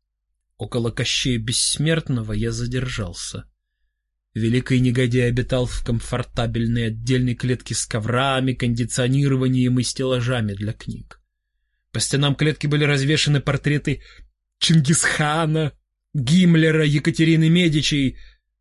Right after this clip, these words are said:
одного из Борджиа и то ли Голдуотера, то ли Маккарти. Сам Кощей в отливающем халате стоял, скрестив ноги перед огромным пюпитром, и читал офсетную копию «Молота ведьм».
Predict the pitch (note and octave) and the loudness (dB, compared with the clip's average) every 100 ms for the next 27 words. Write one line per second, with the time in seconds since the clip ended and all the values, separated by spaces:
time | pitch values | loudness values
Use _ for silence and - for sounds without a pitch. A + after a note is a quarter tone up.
0 | _ - C3 D#3+ D#3+ F3 C3+ A#2+ C#3+ F#3 | _ -2 2 4 4 4 2 0 2 2
1 | F3+ C3 D3 D3+ C#3 - _ _ _ _ | 2 2 0 2 0 -6 _ _ _ _
2 | B2+ E3 D#3+ D3 A#2+ B2+ E3+ F3+ D3 D3+ | -2 2 2 0 -4 0 2 4 2 0
3 | C#3 C3 A#2+ C3 C3+ C3 - A2 - G#2 | 0 0 0 0 2 0 -2 -6 -6 -10
4 | - _ _ _ _ _ _ _ _ _ | -12 _ _ _ _ _ _ _ _ _
5 | _ _ - B2 A#2+ B2+ - - B2 A2 | _ _ -4 -2 0 -2 0 0 0 -2
6 | - B2+ C3 C3 B2+ - C3 C3 B2+ B2 | -2 0 0 0 0 -2 -2 -2 -2 0
7 | B2+ - C3+ C#3 C3+ - - B2 A#2+ - | -2 0 0 0 0 -2 -4 -6 -4 -6
8 | - C3 C#3+ C3+ C3+ B2 C3+ C3 C3 C3 | -4 -4 0 0 0 0 0 0 0 0
9 | C#3 C#3 C3+ B2 B2 D#3 E3 F#3 G3 G#3+ | 2 2 2 0 -2 0 0 0 -2 -2
10 | E3 - C#3+ - D3+ C#3+ - - C3+ - | -4 -4 -4 -2 0 0 -2 -2 -4 -2
11 | C#3 B2+ E3 D#3+ - D3 C#3+ C#3 C3 B2+ | -2 -2 -2 -2 -2 0 2 2 2 0
12 | B2 C3+ A#2+ B2 A#2 F#2 - D#2 | -4 -6 -6 -4 -6 -6 -10 -14